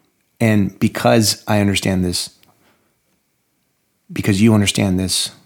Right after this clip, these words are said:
the physical body and the nervous system, while taken aback, don't fall so far behind that they can't eventually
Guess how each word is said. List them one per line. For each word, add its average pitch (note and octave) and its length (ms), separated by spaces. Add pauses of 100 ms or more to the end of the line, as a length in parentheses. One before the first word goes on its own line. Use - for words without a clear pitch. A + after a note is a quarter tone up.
(280)
the F#2 80
physical A2+ 420
body F#2+ 420 (1500)
and A2 220
the F#2+ 60
nervous A#2 380
system, F#2+ 560 (300)
while G2+ 280
taken G#2+ 380
aback, F#2+ 640 (2250)
don't A2+ 420 (720)
fall G2+ 320
so D#3 320
far B2+ 320
behind G2 640 (580)
that - 260
they A2+ 80
can't A2+ 460
eventually G#2 640